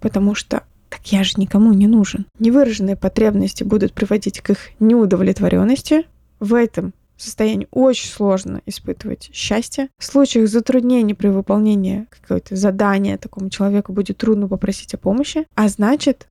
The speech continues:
будет ещё больше ошибок, ещё больше какого-то недопонимания, и цикл будет замыкаться. Осталось три послания. "Будь безупречен" — это следующее послание.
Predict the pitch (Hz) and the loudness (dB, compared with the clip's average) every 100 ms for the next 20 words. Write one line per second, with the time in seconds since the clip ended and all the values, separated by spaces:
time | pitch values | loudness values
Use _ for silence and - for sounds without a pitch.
0 | - 214 214 180 - 196 190 196 196 214 | -6 0 2 0 -4 -6 -2 -2 -2 -4
1 | - 302 294 269 - _ - 220 - 196 | 0 2 2 -2 -8 _ -8 -4 0 0
2 | 196 196 202 - - - - 180 202 202 | 2 0 0 -6 -8 -14 -6 -6 -4 -2
3 | 190 190 - 202 202 285 277 214 - - | -2 0 2 4 4 4 2 0 -4 0
4 | 226 208 - - - 269 208 190 220 208 | 2 2 -2 -6 -2 0 0 2 0 0
5 | - _ - 214 208 202 185 175 - - | -4 _ -4 2 2 2 -2 -6 -10 -20
6 | _ _ - 240 262 247 220 - _ - | _ _ -8 -4 0 0 -2 -10 _ 0
7 | 240 - 196 - 220 320 233 233 _ 226 | 0 0 -4 -2 0 0 -2 -6 _ -2
8 | 240 240 - 208 196 214 240 - 247 220 | 0 0 0 -2 0 0 0 -2 -4 -6
9 | - - 202 - 214 - 240 - 262 269 | -8 -4 -2 -2 -4 -4 -6 -2 -2 -2